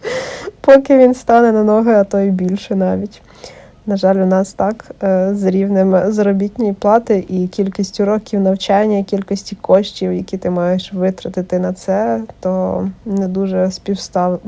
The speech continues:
сп-, співставно, скажімо так, для, е, якихось класних прогнозів на бл-,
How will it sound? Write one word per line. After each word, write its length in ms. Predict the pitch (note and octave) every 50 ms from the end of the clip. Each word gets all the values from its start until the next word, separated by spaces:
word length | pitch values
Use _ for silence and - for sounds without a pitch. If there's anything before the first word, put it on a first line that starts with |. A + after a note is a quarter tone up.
| - - -
сп-, 140 | - - - - - - -
співставно, 800 | - - - - B3+ A#3+ - - - - G3 F#3 F3+ F3 F3+ F#3
скажімо 440 | F#3+ - - G3 F3+ F#3 F#3 F#3+ F#3+
так, 320 | F#3+ F#3+ G3+ G#3+ A#3 A#3 - - - - - - - - - - - -
для, 480 | - G3+ G3+ G#3+ A3+ A#3 A#3 A#3 A3 A3 - - - - - - - - -
е, 180 | - A#3+ A#3+ A#3
якихось 520 | A3+ A3+ - A#3+ A3+ - B3 A3+ A3 -
класних 560 | - - - A#3+ A#3 A#3 A#3 - A#3 A#3 G#3 -
прогнозів 640 | - A#3+ A3 G#3+ G#3 A3 G#3+ G#3 A3 A3 A3 G#3+
на 120 | A3 G#3+ A3
бл-, 340 | A3 A3 G#3 G3+ - G#3